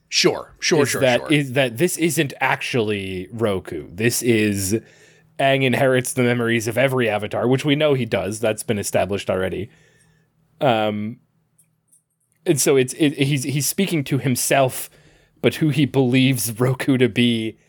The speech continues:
Speaker 2: based on fragmentary memories that he was born with.
Speaker 1: I don't know that it's necessarily established that the Avatar retains the memories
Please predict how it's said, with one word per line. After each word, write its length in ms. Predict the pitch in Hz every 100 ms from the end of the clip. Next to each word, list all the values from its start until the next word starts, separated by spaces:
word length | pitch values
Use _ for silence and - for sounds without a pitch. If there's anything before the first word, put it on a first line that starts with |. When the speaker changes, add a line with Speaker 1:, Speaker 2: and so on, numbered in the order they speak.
| _ _ _
Speaker 2:
based 240 | 127 127 -
on 200 | 113 104
fragmentary 880 | - 135 131 123 123 123 131 127 120
memories 880 | 117 123 139 117 107 98 98 101 98 _ _ _ _ _ _ _
that 180 | 113 113
he 140 | 104 123
was 260 | 113 110
born 540 | 95 95 123 135 117 92
with. 420 | 90 80 - - _ _ _
Speaker 1:
I 80 | 226
don't 140 | 349
know 140 | 311 285
that 160 | 240
it's 180 | 190 -
necessarily 640 | 175 170 151 165 147 135 123
established 640 | - 131 120 117 117 -
that 140 | 110
the 200 | 110 107
Avatar 560 | - 113 117 - 113 104
retains 880 | 90 95 - - - 123 135 131 107
the 80 | 110
memories 1160 | 92 95 104 113 123 151 160 185 208 214 -